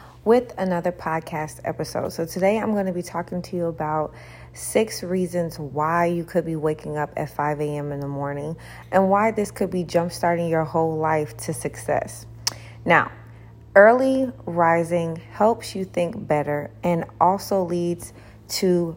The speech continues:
progress. So when you get up really early in the morning, it gives you the opportunity to be up when everyone else is asleep,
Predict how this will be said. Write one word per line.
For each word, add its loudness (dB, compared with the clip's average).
progress. 2
So 2
when 6
you 2
get 6
up 6
really 2
early 4
in 2
the 0
morning, -2
it -4
gives -2
you 0
the -2
opportunity -2
to 0
be 0
up 6
when 0
everyone 0
else -2
is -4
asleep, -6